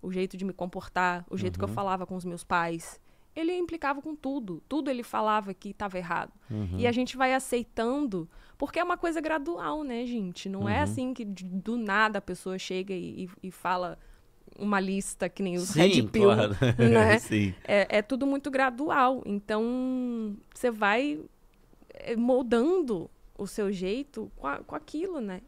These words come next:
Speaker 1: E isso é muito grave. Com, como uma pessoa dessa tem um poder desse tamanho sobre mim, né?
Speaker 2: Sobre uma outra pessoa?
Speaker 1: É.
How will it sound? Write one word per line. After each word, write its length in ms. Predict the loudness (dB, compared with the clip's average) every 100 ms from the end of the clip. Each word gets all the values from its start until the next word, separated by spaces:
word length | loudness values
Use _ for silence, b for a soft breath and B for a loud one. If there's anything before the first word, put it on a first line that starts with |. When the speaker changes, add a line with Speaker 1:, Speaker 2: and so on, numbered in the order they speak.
| -20 -14
Speaker 1:
E 100 | -10
isso 140 | -8 -6
é 40 |
muito 200 | -6 -6 -4
grave. 540 | -4 -2 -8 -10 -14 -16 -20 -20 -8
Com, 160 | -6
como 320 | -4 -2 -2
uma 80 | -4
pessoa 340 | -4 -6 -4 -2
dessa 260 | -2 -4
tem 120 | -4 -4
um 80 |
poder 420 | -2 -2 0 0 0
desse 260 | -2 -4
tamanho 340 | -6 -4 -4 -4
sobre 320 | -6 -6 -4
mim, 200 | -6 -6
né? 160 | -6 0
Speaker 2:
Sobre 200 | 2 4
uma 140 | 2
outra 220 | 2 0
pessoa? 640 | -4 -6 -4 -2 0 2 2
Speaker 1:
É. 360 | 2 0 -2